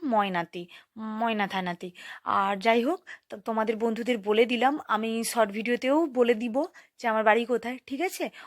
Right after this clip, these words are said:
অনেকেই জানতে চেয়েছে যে আমার বাড়ি কোথায়। তো চলো, আবার অনেকে এটাও বলেছে যে, "ময়না শ্রীরামপুরের ব্রিজ তো জানি দিদিভাই, আর, আহ, খুব সুন্দর হয়েছে, উম, ভিডিওটা", মানে আগের ব্লগে দেখেছে ওরা বলেছে। তো কিন্তু, উম,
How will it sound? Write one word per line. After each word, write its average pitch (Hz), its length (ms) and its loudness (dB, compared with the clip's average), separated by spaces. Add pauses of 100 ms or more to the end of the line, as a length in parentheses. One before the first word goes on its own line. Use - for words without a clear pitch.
অনেকেই 226 360 -2
জানতে 240 300 2
চেয়েছে 254 440 -2
যে 214 140 0
আমার 208 180 2
বাড়ি 208 180 6
কোথায়। 240 340 -4 (500)
তো 202 160 -6
চলো, 240 340 2
আবার 233 320 6
অনেকে 240 400 0
এটাও 240 200 4
বলেছে 254 320 2
যে, 240 140 -4
"ময়না 208 340 0
শ্রীরামপুরের 247 500 -2
ব্রিজ 247 320 -4
তো 277 80 -2
জানি 240 340 4
দিদিভাই, 262 420 0 (320)
আর, 196 480 4
আহ, 202 880 -4 (180)
খুব - 180 -8
সুন্দর 254 480 2
হয়েছে, 240 560 2
উম, 220 460 -6
ভিডিওটা", 240 400 0
মানে 254 220 4
আগের 247 260 4
ব্লগে 226 400 4
দেখেছে 214 400 -2
ওরা 262 200 0
বলেছে। 185 420 -4 (440)
তো 202 320 0 (260)
কিন্তু, 262 300 0
উম, 208 960 -4